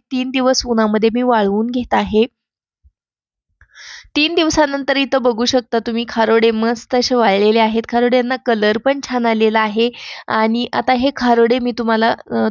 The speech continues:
तळून दाखवते. त्यानंतर आपण बघूयात हे खारोडे किती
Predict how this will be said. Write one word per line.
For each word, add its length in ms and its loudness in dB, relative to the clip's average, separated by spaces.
तळून 340 0
दाखवते. 580 -2
त्यानंतर 480 0
आपण 300 0
बघूयात 480 -2
हे 80 -2
खारोडे 420 0
किती 340 -6